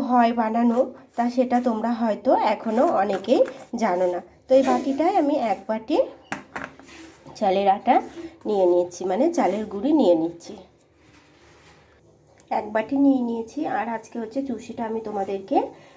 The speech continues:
ভাজা এবং রসে একদম প-, পরিপূর্ণ হয়ে থাকবে, দেখবে সেই রকমভাবে তোমাদেরকে আমি একটা রেসিপি বানিয়ে দেখিয়ে নেব। তো চুষি ভাজা দিয়েও যে এত সুন্দর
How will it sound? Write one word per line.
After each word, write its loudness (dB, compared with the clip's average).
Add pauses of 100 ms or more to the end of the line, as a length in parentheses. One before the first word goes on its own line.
(100)
ভাজা 0 (320)
এবং 2 (220)
রসে 0 (160)
একদম -4 (180)
প-, -4 (340)
পরিপূর্ণ -2 (180)
হয়ে 0
থাকবে, -6 (120)
দেখবে 0 (120)
সেই 0
রকমভাবে -2 (100)
তোমাদেরকে -2
আমি -4 (100)
একটা -10 (100)
রেসিপি -6
বানিয়ে -2
দেখিয়ে -4
নেব। -4 (420)
তো -8 (120)
চুষি 0 (100)
ভাজা 0
দিয়েও -2
যে -2
এত -6 (120)
সুন্দর -4